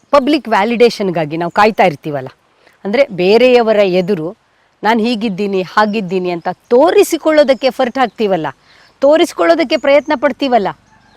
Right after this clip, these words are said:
ಹಾಗೆ ಮಾಡ್ತಾ ಇರುವಾಗ ನಮಗೆ ಗೊತ್ತಿಲ್ಲದೆಯೇ ನಾವು ಬೇರೆಯವರ ಜೊತೆ ನಮ್ಮನ್ನ ಹೋಲಿಸ್ಕೊಳ್ತಾ ಇರ್ತೀವಿ. ಹೀಗೆ ಹೋಲಿಸ್ಕೊಳ್ಳೋದ್ರ ಮೂಲಕ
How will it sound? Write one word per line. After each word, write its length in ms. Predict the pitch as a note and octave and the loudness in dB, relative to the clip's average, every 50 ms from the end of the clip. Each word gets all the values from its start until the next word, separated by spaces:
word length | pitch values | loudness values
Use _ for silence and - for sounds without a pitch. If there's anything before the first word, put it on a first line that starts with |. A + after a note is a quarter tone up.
| _ _ _ _ _ | _ _ _ _ _
ಹಾಗೆ 520 | - G3 G3 G3+ A3+ C4 C#4 B3 D#4+ E4+ E4+ | -4 0 2 4 4 2 2 0 -2 -4 -2
ಮಾಡ್ತಾ 460 | C4 A3 G3 G3+ G#3 G3+ - G#3+ G3+ | -2 -2 -2 -2 -4 -2 0 0 0
ಇರುವಾಗ 520 | G3+ F#3+ F3 E3 E3 D#3+ E3+ D#3 D3 - D#3 D3+ E3+ G3+ A3 - _ _ - - - | 0 0 -2 -4 -4 -4 -4 -4 -6 -6 -8 -8 -8 -10 -12 -16 _ _ -20 -12 -4
ನಮಗೆ 420 | F#3+ F#3 G3+ A#3 C#4 C#4+ B3+ C#4+ | 0 0 2 2 2 2 2 0
ಗೊತ್ತಿಲ್ಲದೆಯೇ 840 | B3 F#3 G3 F#3+ - - B3 A#3 A3+ G#3 E3 F3 D#3+ D3 D#3 E3+ G#3 A3+ - - - - - - - | 2 2 -2 -2 -2 -4 -2 0 0 0 0 -2 -4 -2 -2 -4 -4 -4 -10 -18 -20 -20 -20 -12 -4
ನಾವು 320 | G#3 G#3+ G#3+ A#3 C4+ D4 | 0 2 2 2 2 0
ಬೇರೆಯವರ 640 | A#3+ F#3+ G3+ G#3 A#3 A#3+ A#3 A#3 G#3+ G#3 F#3+ F#3+ F3+ | -2 0 2 4 4 4 4 2 2 2 2 0 0
ಜೊತೆ 320 | F3 D#3+ E3+ F3 - C4 B3+ | -2 -2 -6 -4 -4 -4 -4
ನಮ್ಮನ್ನ 300 | G#3+ A#3 F3 E3 E3 G3 - - | -4 -6 -8 -8 -10 -10 -8 -4
ಹೋಲಿಸ್ಕೊಳ್ತಾ 600 | A#3+ A#3+ A#3+ B3 - - - G3+ F3+ D3 - D#3 | -2 -2 -2 -2 -6 -6 -6 -6 -6 -4 -6 -8
ಇರ್ತೀವಿ. 380 | D3 C#3+ B2+ - - D3 C3 - _ _ _ _ _ _ _ _ _ _ _ _ _ _ _ _ _ _ - | -8 -8 -10 -14 -18 -20 -20 -20 _ _ _ _ _ _ _ _ _ _ _ _ _ _ _ _ _ _ -10
ಹೀಗೆ 360 | F3 F#3 G#3 A3 G3+ C4+ C#4+ | -6 -6 -4 -4 0 2 2
ಹೋಲಿಸ್ಕೊಳ್ಳೋದ್ರ 760 | C4+ A3+ A3 G#3+ G#3+ G#3 - - - G3 F#3 F#3+ F#3+ F3 F3 | 2 4 2 0 -2 -4 -8 -6 -6 -4 -2 -2 -2 -4 -4
ಮೂಲಕ 400 | E3 D#3+ D#3+ D3 C#3+ C3 - F3 | -6 -6 -8 -8 -10 -10 -8 -6